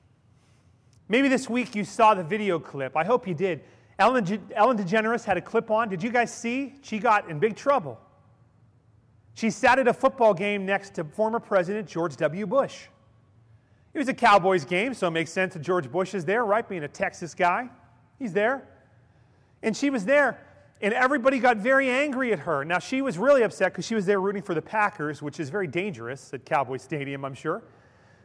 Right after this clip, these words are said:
Um, did you, anybody, anybody see the clip where she talked about this? It's been all, it's great, it's great. Now, Ellen DeGeneres and I disagree on a vast array of, of issues, I'm sure.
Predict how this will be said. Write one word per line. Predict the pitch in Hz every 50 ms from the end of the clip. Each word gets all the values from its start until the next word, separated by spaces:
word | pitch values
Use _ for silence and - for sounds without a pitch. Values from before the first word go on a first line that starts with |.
| _ _
Um, | - 139 135 135 123 -
did | 175 170
you, | 214 285
anybody, | 262 240 254 294 277 262
anybody | 247 247 262 311 285 247
see | - - 262 269
the | 247 -
clip | - - 247 254 254
where | 233 190
she | - 214
talked | - 214 214 220 208 -
about | 220 233 226 220 220
this? | 240 240 254 - - - _ - - - - - _ _ _ _ _ _ _ _ _
It's | - -
been | 269 285 269
all, | 277 294 294
it's | 285 - -
great, | - - 294 294 269
it's | 240 - -
great. | - - 302 311 285 175 - - - - _ _ _ _ _ _ _ _ _ _ _
Now, | 214 226 233
Ellen | 240 247 285 320 302
DeGeneres | 285 196 190 269 262 269 254 - -
and | 226 226
I | 214 208
disagree | 180 208 202 - 214 160 190 226 220
on | 214 190 185 180 180 180 - -
a | 208 180
vast | 147 160 220 220 233 226 208 - - - - - - -
array | 190 175 208 208 196 196
of, | 185 160 160
of | 185 175 - 175 165 160
issues, | 190 180 - - 151 127
I'm | 139 147 143
sure. | 113 - - 127 104 95